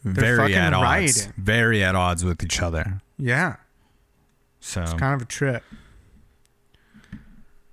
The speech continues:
Speaker 1: Um, I also thought what was interesting too. So, like, right now, Paul is in um, well, he, so he's in, uh, Thessalonica, then he goes to Berea, now he's going to Athens. So he's in Greece,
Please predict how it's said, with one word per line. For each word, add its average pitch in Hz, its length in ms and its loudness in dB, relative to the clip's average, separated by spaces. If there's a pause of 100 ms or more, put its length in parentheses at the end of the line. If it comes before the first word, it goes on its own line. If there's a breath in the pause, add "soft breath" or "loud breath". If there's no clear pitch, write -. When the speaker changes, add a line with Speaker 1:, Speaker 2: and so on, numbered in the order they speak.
(1080)
Speaker 1:
Um, 120 680 0 (920)
I 160 120 2
also 190 300 2
thought 165 240 2
what 147 100 2
was 135 140 -4
interesting 139 480 -2
too. 143 240 0
So, 143 160 0
like, 131 200 0
right 143 180 2
now, 135 260 2
Paul 131 420 0
is 120 160 -2
in 123 560 -2 (680 soft breath)
um, 117 520 -4 (140)
well, 139 180 0
he, 147 280 -2
so 143 240 -2
he's 143 220 -4
in, 156 260 0 (220)
uh, 135 320 0
Thessalonica, 156 800 0
then 135 120 0
he 131 80 2
goes 120 260 0
to - 100 -8
Berea, 139 520 0
now 123 220 2
he's 123 120 -2
going 131 200 0
to 127 60 0
Athens. 117 520 -4
So - 140 -8
he's 117 220 -6
in 127 160 -2
Greece, 131 500 -2